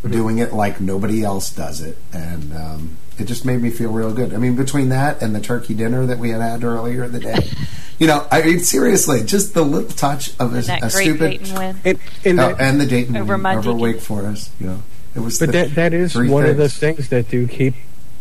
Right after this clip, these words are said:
Speaker 1: people like us going back. I mean, I still, I still remember something from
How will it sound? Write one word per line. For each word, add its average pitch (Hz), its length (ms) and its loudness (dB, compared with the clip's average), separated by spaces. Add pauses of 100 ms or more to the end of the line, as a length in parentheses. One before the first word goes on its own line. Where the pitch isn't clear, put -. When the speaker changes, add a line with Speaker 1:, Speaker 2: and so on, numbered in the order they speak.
(140)
Speaker 1:
people 139 260 2
like 127 200 2
us 113 200 0
going 107 300 -4
back. 131 340 0
I - 40 -2
mean, 110 400 -2
I 147 160 2
still, 156 220 0
I 151 180 2
still 165 280 0
remember 156 600 2 (280)
something 156 400 -2
from 131 460 0